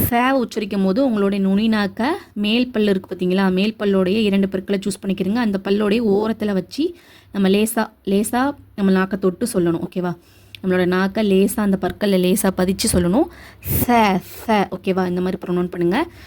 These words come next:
அடுத்து இங்க வந்து சஜ்ஜாஜா. இங்க டூ ஹரக்கத்தை நீட்டி ஓதுங்க. இங்க டூ ஹரக்கத்தை நீட்டி நிப்பாட்டுங்க.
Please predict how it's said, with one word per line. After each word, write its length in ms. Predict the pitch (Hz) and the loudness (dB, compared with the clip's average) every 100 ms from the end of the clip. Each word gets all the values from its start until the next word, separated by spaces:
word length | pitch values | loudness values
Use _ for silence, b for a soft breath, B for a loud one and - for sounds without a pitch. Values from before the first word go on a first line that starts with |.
| B B | B B
அடுத்து 280 | 220 233 240 | -4 -2 0
இங்க 180 | 226 254 | 2 2
வந்து 400 | 208 190 277 311 - - - - - - | 2 2 0 -4 -14 -20 -20 -18 -12 0
சஜ்ஜாஜா. 1700 | 226 208 185 175 175 220 247 269 262 262 208 202 220 226 226 226 240 - - | 0 0 -4 -10 -4 0 2 2 2 2 0 0 2 2 2 0 -2 -6 -8
இங்க 200 | 208 220 | -4 -2
டூ 200 | 220 208 | 0 0
ஹரக்கத்தை 300 | 214 220 202 | 0 -2 -2
நீட்டி 240 | 202 208 | -2 -2
ஓதுங்க. 360 | 208 196 226 339 | 0 0 2 0
இங்க 180 | 208 208 | 0 0
டூ 140 | 202 208 | 0 0
ஹரக்கத்தை 280 | 214 220 208 | 0 -2 2
நீட்டி 300 | 196 202 226 | 2 2 -2
நிப்பாட்டுங்க. 420 | 180 165 165 | -2 -4 -4